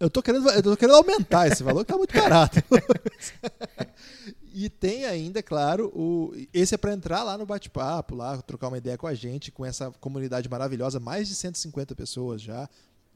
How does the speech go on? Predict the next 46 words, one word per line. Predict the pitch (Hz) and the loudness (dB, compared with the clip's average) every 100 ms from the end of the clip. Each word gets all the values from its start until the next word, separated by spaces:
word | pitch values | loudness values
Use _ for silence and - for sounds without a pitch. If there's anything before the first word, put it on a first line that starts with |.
| _ _ | _ _
dia | 135 233 | -12 -10
inteiro | 302 - 175 | -6 -4 -4
falando | - 143 143 | -6 -10 -10
de | 143 | -10
basquete, | 131 - 123 123 139 - 147 139 _ _ _ | -10 -10 -10 -10 -10 -12 -18 -20 _ _ _
com | - 127 113 107 113 | -20 -20 -20 -20 -16
muita, | 165 202 165 139 | -14 -12 -12 -12
é, | 190 190 | -14 -12
é | 156 | -10
muito | 156 247 | -10 -8
legal | 214 170 180 | -6 -6 -6
mesmo. | 139 123 110 113 _ _ | -4 -4 -6 -10 _ _
Agora, | - 190 170 | -8 -8 -8
se | |
você | 202 220 | -10 -12
quiser | 202 208 | -8 -6
só | - - 262 | -6 -4 -4
ter | - 240 | -4 -6
acesso, | 214 - - 135 104 - | -4 -4 -4 -4 -4 -6
só | - 180 | -6 -8
entre | 262 214 151 | -8 -6 -6
aspas, | 135 - | -6 -12
porque | - - | -16 -12
se | 156 | -10
você | 180 | -10
quiser | 226 240 | -10 -8
ter | 233 - | -8 -6
acesso | 240 - - 127 - 170 _ _ _ _ - | -6 -4 -4 -4 -6 -14 _ _ _ _ -6
a | |
oitenta | 156 156 - 220 285 - 170 | -2 -2 -4 -8 -6 -2 0
horas | 151 147 127 | 0 0 -2
de | 123 | -4
podcast | 127 120 - 117 110 - | -6 -6 -6 -6 -6 -10
exclusivos, | - 190 165 143 160 180 190 - _ - | -8 -6 -4 -2 -2 -4 -10 -14 _ -10
aí | 233 | -6
você | 185 180 | -4 -6
pode | 196 160 175 | -6 -6 -6
apoiar | - 202 | -6 -8
o | 151 | -8
Café | 175 180 | -10 -10
Belgrado | 180 165 | -10 -10
a | 180 | -10
partir | 180 | -10
de | - | -12
nove | 226 196 180 208 147 | -6 0 2 2 -2
reais, | 127 123 120 143 | -6 -6 -8 -10